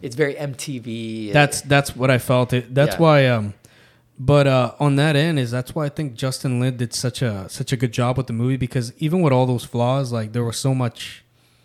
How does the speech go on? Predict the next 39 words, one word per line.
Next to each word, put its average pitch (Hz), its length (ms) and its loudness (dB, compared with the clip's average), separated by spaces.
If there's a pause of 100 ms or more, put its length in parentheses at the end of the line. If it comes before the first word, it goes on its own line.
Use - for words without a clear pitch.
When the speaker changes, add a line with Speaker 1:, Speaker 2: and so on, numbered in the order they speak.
(400)
Speaker 1:
Oh, 214 100 2
yeah, 170 120 2
the 131 160 -2
performances 147 720 -4
hold 113 220 -6
up. - 340 -6 (180)
Speaker 2:
Exactly. 117 520 2
Speaker 1:
Right, 117 260 -4
the 113 80 -8
story 139 460 -4
holds 120 260 -8
up. 110 220 -4
You, 104 80 -14
you, 104 600 -12
you're, 107 240 -8
you're 110 300 -8
into 120 280 -10
it. 117 120 -6
Like, 98 160 -12
the 98 140 -10
act, 110 260 -6
everything 143 520 -8
is 117 120 -10
very 117 440 -8 (180)
good. 107 340 -4 (320)
It's - 220 -6
just 165 240 -6
more 143 200 -4
of 120 120 -6
the 120 60 -8
technical 131 500 -16
stuff 143 240 -12
that 147 100 -10
I 131 100 -8
Speaker 2:
Yeah. 135 220 2
Speaker 1:
think 104 220 -12
don't 135 180 -10
age 131 260 -12
well. 143 280 -10